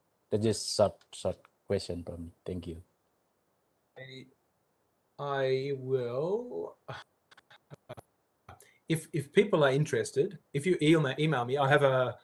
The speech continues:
Speaker 2: a very large resources folder on, uh, well, at the moment it's on OneDrive, which is the university uses, but I can move it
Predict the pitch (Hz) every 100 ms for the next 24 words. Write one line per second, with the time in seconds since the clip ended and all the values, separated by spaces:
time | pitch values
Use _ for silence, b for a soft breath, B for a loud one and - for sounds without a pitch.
0 | b _ - 127 156 175 143 147 151 123
1 | 135 127 147 147 139 120 - 139 143 131
2 | 127 - 135 131 131 127 127 120 _ _
3 | _ _ - 127 120 117 - 123 123 135
4 | 143 156 147 139 135 123 123 143 127 123
5 | 120 139 127 127 131 113 113 127 135 127
6 | 139 147 127 120 117 123 123 123 127 127
7 | 139 131 143 147 143